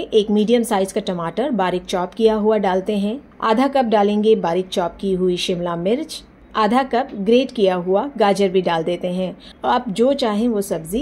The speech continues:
इस चीले में डाल सकते हैं ग्रेट करके। अब मीडियम फ्लेम पर सारी चीज़ों को अच्छे से मिक्स करते हुए पकाना है, बस एक मिनट के लिए। फ्लेम को बंद कर देते हैं, बेसन और सूजी की तरफ आते हैं। ढक्कन हटाने के बाद एक बार इसे मिक्स कर लेंगे।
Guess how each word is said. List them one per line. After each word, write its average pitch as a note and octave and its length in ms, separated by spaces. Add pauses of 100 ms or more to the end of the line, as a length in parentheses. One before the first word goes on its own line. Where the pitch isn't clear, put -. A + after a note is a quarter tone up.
(140)
इस A3 200
चीले F#3 280
में B3+ 160
डाल G3+ 220
सकते F#3 360
हैं A#3+ 220
ग्रेट F#3+ 240
करके। E3+ 400 (320)
अब G3+ 100
मीडियम A#3+ 360
फ्लेम A#3 220
पर B3 180
सारी G3 300
चीज़ों G#3 360
को B3 100
अच्छे C4+ 360
से A#3 200
मिक्स G3+ 280
करते G3 300
हुए F#3+ 180
पकाना F3+ 460
है, A3 180
बस A3 280
एक F3+ 240
मिनट E3 280
के F3+ 140
लिए। E3+ 280 (260)
फ्लेम B3+ 300
को C4 100
बंद G3+ 260
कर A#3 120
देते A3 340
हैं, A#3 280
बेसन G#3+ 360
और G#3 80
सूजी G3+ 320
की G#3 100
तरफ F#3+ 300
आते G3+ 280
हैं। G3 260
ढक्कन G#3+ 320
हटाने F#3+ 360
के G#3+ 140
बाद F#3+ 300 (380)
एक C#4 240
बार G3+ 260
इसे A3+ 240
मिक्स G3+ 280
कर F3 160
लेंगे। E3+ 440